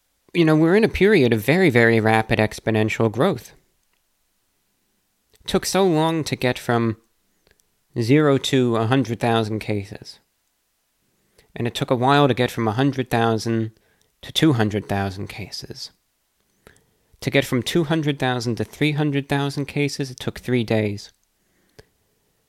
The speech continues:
And to get from three hundred thousand to close to three hundred fifty thousand cases, it took one day.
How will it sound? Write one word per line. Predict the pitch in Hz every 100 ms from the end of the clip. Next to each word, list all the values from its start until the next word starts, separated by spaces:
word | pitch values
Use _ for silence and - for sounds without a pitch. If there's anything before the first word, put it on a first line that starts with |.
| _
And | 120
to | 117
get | 127 123
from | 117
three | 107 151 147
hundred | 147 135 120
thousand | 123 123 120 123
to | -
close | - 131 -
to | 113
three | - 131
hundred | 127 117 -
fifty | 170 - 113
thousand | 110 110 107 110
cases, | - 113 110 113 110
it | -
took | 113 107
one | 110 127 113
day. | 101 101